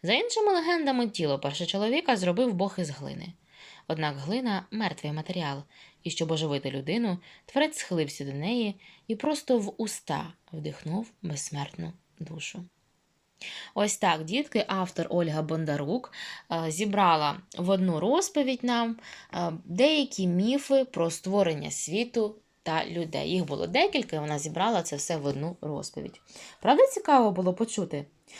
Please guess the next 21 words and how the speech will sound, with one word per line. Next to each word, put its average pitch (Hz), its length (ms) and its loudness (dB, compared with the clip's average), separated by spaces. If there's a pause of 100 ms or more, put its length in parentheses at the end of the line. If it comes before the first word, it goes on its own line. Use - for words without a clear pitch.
(140)
Спробуйте 285 500 4
самостійно 269 840 4
для 147 200 2
себе 208 560 2 (540)
порівняти, 220 1160 6 (240)
як 175 400 4
же 160 120 0
уявляли 180 720 2
світ 175 560 -4
слов'янські 160 760 -2
народи 330 540 2 (180)
та 285 340 0 (240)
у 285 220 2
давньому 202 800 -2
Єгипті. 151 840 -6 (560)
Тисніть 180 360 0
на 156 80 -4
паузу 202 460 0
та 180 100 -6
прочитайте 175 580 -2
обов'язково 151 880 -2